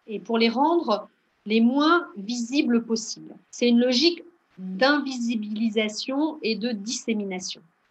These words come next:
On fait ça pour la ville européenne, avec des prostituées qui sont essentiellement européennes, mais on retrouve aussi dans ces maisons de tolérance des femmes maghrébines, euh, qui sont,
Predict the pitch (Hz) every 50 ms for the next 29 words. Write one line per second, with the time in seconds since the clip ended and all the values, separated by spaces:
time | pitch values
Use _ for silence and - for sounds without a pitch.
0 | _ _ - 214 202 - 247 240 - 302 339 320 - 285 247 226 208 208 226 226
1 | 214 202 196 202 185 214 185 160 147 - - - - _ _ _ _ _ _ _
2 | _ _ _ - 220 214 220 320 330 277 269 294 262 - - 269 247 254 - 240
3 | 233 - 330 339 330 311 302 277 233 233 254 247 277 269 - - 269 247 247 247
4 | 247 240 - 226 220 208 226 226 220 220 196 196 208 262 311 277 208 - - -
5 | _ _ _ _ _ _ _ _ _ _ _ _ _ - - - 233 214 214 220
6 | 254 294 302 - 233 220 214 247 254 - 302 294 233 247 240 233 - 311 320 311
7 | 285 262 240 - 247 226 214 220 214 208 233 233 226 208 208 - 214 190 185 190
8 | 190 226 254 311 349 - - - 202 226 226 220 240 220 214 214 208 202 202 190
9 | 180 180 180 175 180 196 254 269 202 175 185 - _ _ _ _ _ _ _ _
10 | _ _ - 220 208 202 190 190 - 233 233 226 - - - 247 262 269 277 294
11 | 302 311 311 302 -